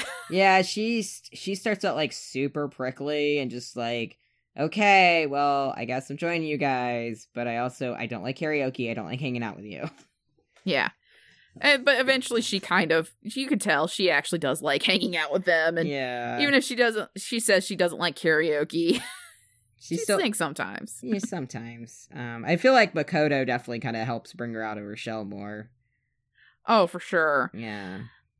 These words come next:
Speaker 1: Yeah, this version of Rei seems very different. Not very different, but definitely different from, like, her other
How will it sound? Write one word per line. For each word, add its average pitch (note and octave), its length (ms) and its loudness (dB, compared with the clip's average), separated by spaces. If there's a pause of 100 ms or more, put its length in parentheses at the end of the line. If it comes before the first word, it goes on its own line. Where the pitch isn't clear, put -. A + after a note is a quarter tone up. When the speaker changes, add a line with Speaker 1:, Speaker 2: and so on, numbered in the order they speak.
(180)
Speaker 1:
Yeah, C#4+ 200 4
this G#4 180 0
version C#5 560 2
of G#3 120 -4
Rei G3+ 420 6
seems F#3 600 -2
very G#3 520 4
different. E3 420 0
Not C#4+ 200 2
very D#3 280 0
different, - 380 -4
but G#3 120 -6
definitely A4 360 2
different F#3 420 2
from, D#3 220 0
like, D3+ 180 -4
her - 200 0
other F3+ 520 4